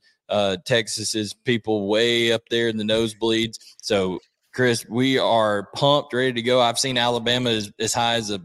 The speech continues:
you know, seven and a half point favorite at different books and stuff I've looked at. So, uh, yeah, let's, let's hop right into it. What do you wanna talk about first here with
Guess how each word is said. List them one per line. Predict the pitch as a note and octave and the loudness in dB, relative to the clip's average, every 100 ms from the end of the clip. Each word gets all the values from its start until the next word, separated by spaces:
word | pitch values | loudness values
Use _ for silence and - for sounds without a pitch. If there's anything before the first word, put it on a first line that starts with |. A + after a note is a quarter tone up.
| - | -10
you | A2+ | -6
know, | F#2+ | -4
seven | - B2+ A#2+ A#2 | -2 0 0 -2
and | G#2+ | -2
a | |
half | A#2 A2+ | -2 -2
point | A#2+ A2 - | -4 -6 -2
favorite | A#2 A#2 A#2 | -2 0 -2
at | G2+ G2 | -4 -2
different | A2+ G#2+ F#2 | -4 -4 -2
books | A2+ A#2+ - | -2 -2 -4
and | G#2 | -8
stuff | - A2+ A2+ | -4 -2 0
I've | A2 | -2
looked | G2+ A#2 - | -2 -6 -2
at. | A#2 B2 - - - - | 0 0 -2 -14 -18 -4
So, | - A2 G#2 | 0 2 2
uh, | G2+ G2 F2+ _ | 2 0 -4 _
yeah, | G#2+ C#3 | 0 2
let's, | A2 A2+ - - | 2 0 -4 -4
let's | A#2+ | -2
hop | B2 B2+ | 0 0
right | B2+ B2 | 0 0
into | B2+ C3+ B2 | 0 -2 0
it. | G2+ | 0
What | A2 | 0
do | |
you | A#2+ | 0
wanna | A#2 | -2
talk | A#2+ B2+ | 0 0
about | B2 B2 - | 0 -2 -2
first | B2+ B2 - | -4 -4 -2
here | B2+ A2 | -2 0
with | G#2+ F#2+ | -2 -4